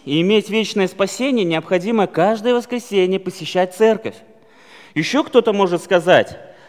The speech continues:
что для спасения необходимо много жертвовать. Неважно, в этой церкви, неважно где-либо, но надо жертвовать. Кто-то ещё может сказать,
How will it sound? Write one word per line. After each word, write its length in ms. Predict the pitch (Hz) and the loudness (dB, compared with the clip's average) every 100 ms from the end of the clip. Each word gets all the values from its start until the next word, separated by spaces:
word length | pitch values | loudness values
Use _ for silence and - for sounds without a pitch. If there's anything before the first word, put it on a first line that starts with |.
| - | -14
что 320 | - 190 190 | 0 2 2
для 200 | 156 185 | 2 0
спасения 600 | 180 202 196 262 285 220 | 2 -4 -2 -2 0 0
необходимо 600 | 180 180 180 202 196 247 226 | 0 -2 -2 -4 -2 0 2
много 320 | 208 220 220 | 2 2 2
жертвовать. 600 | 208 233 202 143 98 - - - _ _ _ _ - | 4 2 2 -4 -4 -8 -20 -20 _ _ _ _ -4
Неважно, 480 | 175 208 185 165 | 4 4 4 0
в 100 | 143 | 0
этой 260 | 214 262 254 | 2 0 -2
церкви, 580 | 247 240 233 226 208 190 - - | 2 4 4 0 -4 -4 -18 -6
неважно 380 | 143 165 170 165 | 0 2 2 0
где-либо, 680 | 156 170 185 247 220 214 - - | -4 -2 0 0 2 0 0 -12
но 160 | 151 160 | -6 0
надо 240 | 185 202 | 0 0
жертвовать. 600 | 214 285 208 151 95 - - _ _ _ - _ _ _ | 0 0 0 -2 -8 -10 -20 _ _ _ -20 _ _ _
Кто-то 320 | - 247 285 302 | -4 0 2 2
ещё 340 | 285 - 233 | 0 2 4
может 320 | 208 202 202 | 4 2 0
сказать, 500 | - 214 190 262 247 | 2 2 4 4 2